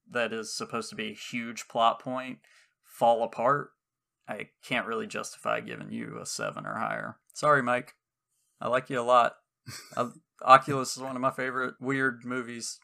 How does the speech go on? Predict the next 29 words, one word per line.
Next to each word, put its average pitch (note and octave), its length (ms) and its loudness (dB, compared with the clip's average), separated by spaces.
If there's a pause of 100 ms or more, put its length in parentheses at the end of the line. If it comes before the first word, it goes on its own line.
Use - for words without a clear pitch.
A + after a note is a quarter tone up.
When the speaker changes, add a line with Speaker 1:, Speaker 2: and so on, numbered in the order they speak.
Speaker 1:
so A#2+ 180 -10
thanks. - 400 -8 (500)
<laughs> - 0 - (600)
Speaker 2:
I, A2+ 220 -8
um, B2 320 -10 (100)
yeah, C3 160 -10 (200)
I, - 120 -10
those D3 220 -8
are F3 60 -4
good C3 200 -8
points. C3 300 -6
I, G#2+ 120 -10 (540)
I, - 80 -2
I - 80 -6
like C3 360 -12 (100)
the B2 100 -10
movie. G#2 420 -10
I G2+ 40 -8
think C#3 180 -8
it's - 340 -2
m-, B2 340 -12
my A2 260 -2
favorite G#2+ 500 -6
of F2 100 -16
the F2+ 120 -12
three F#2 580 -10
in F#2 140 -14
this F2+ 160 -12
sh-, - 120 -6